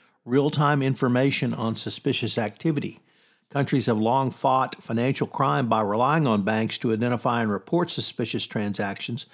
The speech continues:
but the system is largely ineffective, financial crime experts say,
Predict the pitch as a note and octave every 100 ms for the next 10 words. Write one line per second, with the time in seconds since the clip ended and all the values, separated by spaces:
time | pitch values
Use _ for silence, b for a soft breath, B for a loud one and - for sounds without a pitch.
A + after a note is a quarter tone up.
0 | b b b - C3+ - G3+ - D3 A#2
1 | C3 C#3+ C#3+ C3+ C3+ A#2+ - D#3+ - G2+
2 | - - _ B2+ A#2+ A2+ B2 - A#2 G#2+
3 | A2 - - G#2 - A#2 F#2+ F#2+